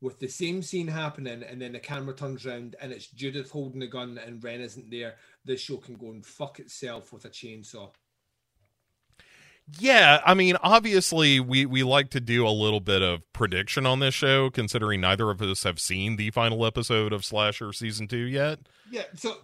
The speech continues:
Speaker 1: like, so we have one episode left. Here are the things that this show has to do, and it definitely won't have time to do all of it. We need to get Peter's backstory, which we're not gonna get. So Peter is, once again, just a character with a dick. You know,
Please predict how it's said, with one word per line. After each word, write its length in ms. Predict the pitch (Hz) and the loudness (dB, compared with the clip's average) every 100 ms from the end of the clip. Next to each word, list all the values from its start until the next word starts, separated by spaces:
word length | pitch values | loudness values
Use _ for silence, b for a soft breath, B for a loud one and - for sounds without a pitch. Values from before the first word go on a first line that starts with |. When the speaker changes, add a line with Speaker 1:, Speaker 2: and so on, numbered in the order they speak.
| 196 | -12
Speaker 1:
like, 220 | 233 196 | -6 -6
so 100 | 147 | -4
we 120 | 202 208 | -2 0
have 200 | 208 185 | -2 -2
one 140 | 269 | -2
episode 440 | 302 285 - 170 | -2 -6 -6 -6
left. 340 | 156 139 135 - | -2 -4 -4 -10
Here 280 | 170 254 311 | -6 -4 -2
are 60 | |
the 100 | 294 | -4
things 380 | 240 226 214 208 | -4 -6 -6 -8
that 140 | 175 160 | -8 -10
this 100 | 160 | -10
show 500 | - 180 165 160 147 | -6 -6 -6 -10 -12
has 260 | 147 170 170 | -10 -10 -8
to 100 | 156 | -10
do, 320 | 143 147 143 143 | -6 -4 -4 -6
and 120 | 139 | -10
it 160 | 135 | -8
definitely 400 | 147 151 180 - | -8 -8 -8 -10
won't 260 | 143 139 139 | -10 -10 -10
have 200 | 135 135 | -12 -12
time 200 | 143 131 | -12 -12
to 140 | 120 | -12
do 200 | 120 117 | -12 -10
all 220 | 113 113 104 | -8 -10 -12
of 80 | |
it. 140 | 107 107 - | -16 -20 -12
We 140 | 139 | -8
need 140 | 160 147 | -8 -8
to 60 | |
get 220 | 156 147 | -12 -12
Peter's 340 | - 247 196 156 | -12 -10 -8 -8
backstory, 720 | 160 151 - - 131 123 131 | -8 -10 -10 -14 -10 -8 -10
which 220 | 143 - | -12 -14
we're 80 | 143 | -12
not 240 | 131 123 | -10 -12
gonna 160 | 123 110 | -16 -20
get. 400 | 98 143 151 - | -12 -10 -10 -12
So 200 | - 131 | -12 -12
Peter 280 | - 113 139 | -12 -14 -8
is, 140 | 143 | -8
once 240 | 127 147 147 | -6 -8 -8
again, 320 | 131 135 131 | -6 -6 -6
just 180 | 120 - | -10 -16
a 40 | |
character 400 | 143 139 135 - | -14 -12 -12 -14
with 160 | 117 113 | -18 -16
a 40 | |
dick. 340 | 107 120 - - _ _ _ _ _ _ _ _ _ _ _ _ _ | -12 -12 -12 -20 _ _ _ _ _ _ _ _ _ _ _ _ _
You 140 | 175 127 | -10 -8
know, 140 | 120 | -8